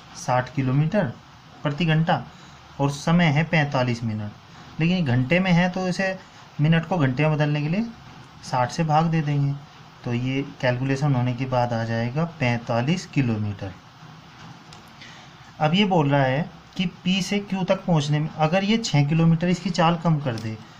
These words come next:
तो छः किलोमीटर कम कर देंगे तो साठ माइनस छः ब-, बराबर चम्मन।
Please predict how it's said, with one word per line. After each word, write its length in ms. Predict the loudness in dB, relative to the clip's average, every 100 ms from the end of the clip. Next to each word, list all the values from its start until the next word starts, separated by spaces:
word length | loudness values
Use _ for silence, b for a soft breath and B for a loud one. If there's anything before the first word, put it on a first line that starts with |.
| B -10
तो 260 | -4 -4 -4 -10 -20 -12
छः 180 | -4 -2
किलोमीटर 420 | 0 2 2 0
कम 240 | -2 0 0
कर 180 | 2 0
देंगे 260 | 2 0
तो 160 | 0 -2
साठ 500 | -2 0 2 2 2
माइनस 480 | 2 4 4 0 -4
छः 240 | -6 -4
ब-, 160 | -4 -6 -12 -20 -20 -20 -20 -10
बराबर 340 | -4 -2 -2 -2
चम्मन। 500 | 0 4 4 4 0